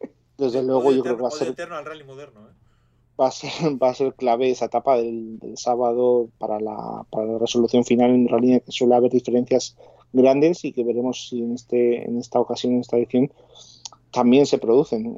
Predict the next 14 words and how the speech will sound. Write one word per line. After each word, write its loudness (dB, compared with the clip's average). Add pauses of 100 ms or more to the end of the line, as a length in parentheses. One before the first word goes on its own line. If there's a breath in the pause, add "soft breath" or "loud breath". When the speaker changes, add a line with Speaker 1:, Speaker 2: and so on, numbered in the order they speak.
Speaker 1:
Eh, -2 (120)
no 4
suele 6
ser 4
habitual, 2
ya 0
vimos -2
que -6
en 0
el -4
Safari 0
tampoco -2
se -10
dieron -4